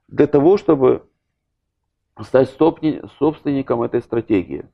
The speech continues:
да. И я в том, ну, то есть это очень важно понимать, что,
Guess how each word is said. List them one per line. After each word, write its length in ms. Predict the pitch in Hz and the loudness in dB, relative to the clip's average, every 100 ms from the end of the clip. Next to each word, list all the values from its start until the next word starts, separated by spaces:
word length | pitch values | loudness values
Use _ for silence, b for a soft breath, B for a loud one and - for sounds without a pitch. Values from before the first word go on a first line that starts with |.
| _ _ _ | _ _ _
да. 280 | 104 143 - _ _ _ _ _ _ _ _ _ _ _ _ _ _ _ _ _ _ _ | -2 -2 -6 _ _ _ _ _ _ _ _ _ _ _ _ _ _ _ _ _ _ _
И 80 | 101 | 0
я 180 | 123 160 | 2 0
в 60 | |
том, 260 | - 135 - _ _ _ _ | 0 -2 -4 _ _ _ _
ну, 160 | 123 143 | -2 0
то 100 | 127 | 0
есть 140 | - - | -2 -6
это 160 | - | -2
очень 180 | - - | 0 2
важно 300 | 151 151 147 | 0 0 -2
понимать, 480 | 135 127 143 185 214 | -2 -2 -2 -2 -4
что, 380 | - 143 135 | -4 -4 -4